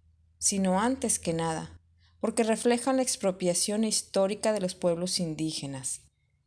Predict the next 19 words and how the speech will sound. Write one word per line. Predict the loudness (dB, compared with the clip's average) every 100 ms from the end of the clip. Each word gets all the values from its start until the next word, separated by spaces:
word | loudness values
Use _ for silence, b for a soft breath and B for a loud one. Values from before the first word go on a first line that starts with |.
| _ _
es | -2 2 4
decir, | 4 2 0 -4 -12 -20 B B
las | 2 4
maneras | 4 4 4 4
en | 2
que | 2
las | 2 4
mujeres | 2 2 2 2 2
indígenas | 0 0 -2 -2 -2 -2 -6 b b b
fueron | 2 4
convertidas | 4 2 4 2 2 2 2 2
en | 0
sirvientas | -2 -4 -2 0 0 0 0 0
y | 0
mozas | 2 2 0 -2 0
paralelamente | 2 2 2 0 0 0 -2 -2 -4
a |
los | -4 -4 -6
hombres. | -6 -6 -6 -6